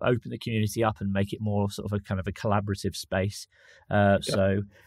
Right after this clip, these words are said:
Speaker 1: without giving too much away, watch this space. So I think it, I think we've
Speaker 2: Yeah,
Speaker 1: already
Speaker 2: that's
Speaker 1: mentioned
Speaker 2: cool.
Speaker 1: it in, in an email, but, uh,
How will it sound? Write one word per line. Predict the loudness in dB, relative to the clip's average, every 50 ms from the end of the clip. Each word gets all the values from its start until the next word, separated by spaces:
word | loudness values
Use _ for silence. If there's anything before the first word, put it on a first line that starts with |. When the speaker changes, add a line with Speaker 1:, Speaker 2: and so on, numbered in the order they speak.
| -20 -20 _ _ _ _ 2
Speaker 1:
without | 6 8 8 8 8 8
giving | 6 4 4 2
too | 0 0 2 0
much | 0 -2 -4 -2
away, | 0 2 2 2 0 0 -4 -6
watch | -10 -8 -6 -6
this | -4 -4
space. | -4 -2 0 2 2 0 0
So | -2 -2
I | 0
think | 2 0 0 2 0
it, | -2 -2 -2
I | -2 0
think | 2 6 8
we've | 10
Speaker 2:
Yeah, | 10 10
Speaker 1:
already | 8 6 6 6
Speaker 2:
that's | 8 8 8 8 8
Speaker 1:
mentioned | 6 6 6
Speaker 2:
cool. | 2 2
Speaker 1:
it | 2
in, | 0 -4 -4 -4
in | -4 -2
an | 0 0
email, | 0 2 2 2 2 2 2 2
but, | 2 2 4
uh, | 4 4 4 4 4